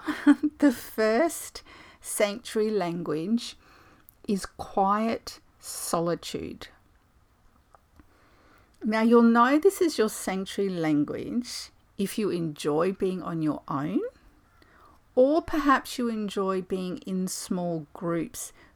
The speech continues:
who get you, and you're doing something quiet or internal or reflective. These kinds of people also prefer to have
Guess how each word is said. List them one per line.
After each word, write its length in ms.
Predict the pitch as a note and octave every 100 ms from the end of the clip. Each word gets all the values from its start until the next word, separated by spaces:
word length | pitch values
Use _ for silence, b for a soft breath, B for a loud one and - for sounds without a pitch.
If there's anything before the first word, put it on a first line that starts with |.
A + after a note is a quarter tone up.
| -
who 220 | G3+ F#3+ C#3+ _ -
get 260 | D3+ -
you, 440 | F3+ E3 - A3+ A#4 _ _ _ b b b b b b b b -
and 160 | G3+
you're 80 | G#3
doing 480 | E3+ - G#3+ A#3 A#3
something 520 | A#3 - - E3+ E3+
quiet 760 | - - F3+ F#3 F#3+ G3 G3 - _
or 160 | F#3 F3+
internal 880 | F#3 F#3+ - - F3 E3+ E3 E3 E3 B B _
or 220 | A3 E3+
reflective. 1000 | D#3+ - - - - - - A#3+ - - _ b b b b b _ -
These 220 | A#3+ E4+
kinds 320 | - E4+ F#4+
of 140 | F4+ -
people 440 | A3 G#3+ G3+ -
also 420 | - F3+ F#3+ - A3+
prefer 560 | - G#3 - F3+ F3
to 200 | E3+ F3
have 400 | D#3 E3 E3 D#3